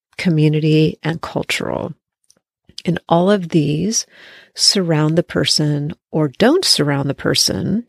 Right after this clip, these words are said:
if there's a deficit of this capital for the person who's trying to overcome the addiction. So the personal recovery capital is someone's physical human capital. So the physical capital is the available resources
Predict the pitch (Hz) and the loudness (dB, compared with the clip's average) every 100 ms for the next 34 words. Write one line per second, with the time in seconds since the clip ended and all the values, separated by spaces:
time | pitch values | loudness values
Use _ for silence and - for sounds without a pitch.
0 | - 175 - 143 - - 196 - 151 - | -6 -4 -2 0 0 0 2 2 0 0
1 | - 147 151 - - 151 - 127 143 160 | 0 -2 -2 -4 -6 -10 -6 -4 -4 -4
2 | - - - - - 185 - 165 - 135 | -10 -20 -20 -4 2 2 4 2 2 0
3 | 147 - 151 143 - 139 - - - 131 | 0 0 -2 -2 -2 -2 -4 -6 -4 -2
4 | - 90 - - - 160 - _ _ - | -2 -4 -4 -6 -8 -12 -18 _ _ -20
5 | _ _ _ _ _ - 190 185 - 240 | _ _ _ _ _ -8 -8 -6 -4 -2
6 | 262 233 208 190 - 165 165 156 151 - | -2 -2 -2 -2 -4 -2 -4 -4 -6 -2
7 | 156 147 147 - 160 - - 240 269 254 | -2 0 -2 -2 -2 0 0 0 -2 -2
8 | 240 - _ _ _ 220 226 226 208 208 | -4 -6 _ _ _ 0 0 2 2 2
9 | 208 202 - - - 175 147 - - - | 2 -2 -6 -2 2 4 2 -4 -8 -8
10 | - - - - 170 160 156 - - - | -10 -10 -2 2 4 4 2 -2 -6 -6
11 | 220 208 - 165 - 160 156 - 156 - | -2 -4 -2 -4 -2 -4 -4 -4 -6 -2
12 | 151 143 156 156 156 143 151 147 151 147 | -2 0 0 0 0 0 -2 -2 -6 -6
13 | - 143 139 - | -6 -6 -2 -2